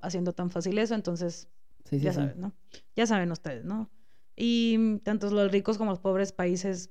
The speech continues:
Speaker 1: les estuvo afectando. Y... y sí, por lo mismo, pues, ha habido muchos de que recortes de empresas, recortes de, de, no sé.
Speaker 2: Sí, pues, lo que
Speaker 1: Sí.
Speaker 2: estábamos leyendo hace poco que como que am-, la empresa de Amazon se estaba preparando para
Speaker 1: Despedir,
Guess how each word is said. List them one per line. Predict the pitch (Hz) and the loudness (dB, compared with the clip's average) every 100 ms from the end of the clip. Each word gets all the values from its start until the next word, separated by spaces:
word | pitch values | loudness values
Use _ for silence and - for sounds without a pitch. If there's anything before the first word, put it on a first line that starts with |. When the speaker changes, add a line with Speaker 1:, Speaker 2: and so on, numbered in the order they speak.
| - | -10
Speaker 1:
les | 165 175 | -4 -2
estuvo | 170 - 175 | -2 0 0
afectando. | 180 180 - 233 320 370 - - - - - - - - - - | 0 -4 0 2 2 -2 -14 -20 -18 -18 -20 -20 -20 -20 -20 -8
Y... | 190 196 196 196 196 196 196 190 - - - - - - - | -2 2 2 2 2 2 0 -4 -12 -18 -18 -18 -18 -18 -6
y | 226 | 0
sí, | 294 | 0
por | 294 208 | 4 4
lo | |
mismo, | 196 196 214 214 | 4 2 2 0
pues, | 190 | 0
ha | 185 | 2
habido | 185 196 | 2 2
muchos | 180 185 180 | 0 -2 -4
de | 180 | -4
que | 160 - - - - - | -6 -8 -14 -20 -18 -8
recortes | 196 185 - 165 | -4 -4 -2 0
de | 165 | 0
empresas, | 160 208 202 196 185 190 | 2 0 0 0 -2 0
recortes | 175 180 170 170 160 | -2 -4 -6 -6 -4
de, | 165 151 156 - - - - | -4 -4 -8 -14 -20 -18 -6
de, | 165 156 151 - - - - | -4 -4 -8 -14 -18 -18 -12
no | 170 | -8
sé. | 160 151 - - | -6 -8 -14 0
Speaker 2:
Sí, | 180 190 | 6 8
pues, | 190 | 8
lo | 175 | 6
que | 170 | 4
Speaker 1:
Sí. | |
Speaker 2:
estábamos | 170 160 190 208 | 4 4 6 6
leyendo | 180 165 180 | 6 4 4
hace | 196 | 4
poco | 175 156 180 | 2 2 0
que | 185 180 160 143 131 127 - - - - | 0 2 4 4 2 -2 -8 -16 -6 0
como | 165 156 | 2 4
que | 165 - | 2 2
am-, | 156 - | 0 2
la | 160 | 2
empresa | 156 160 185 | 2 2 4
de | |
Amazon | 175 185 185 214 | 4 2 2 0
se | 185 | 2
estaba | 160 156 | 2 4
preparando | 175 160 151 151 | 4 4 6 4
para | 151 165 156 135 98 127 | 4 4 4 2 0 -4
Speaker 1:
Despedir, | 175 - 170 175 | -6 -2 -2 -2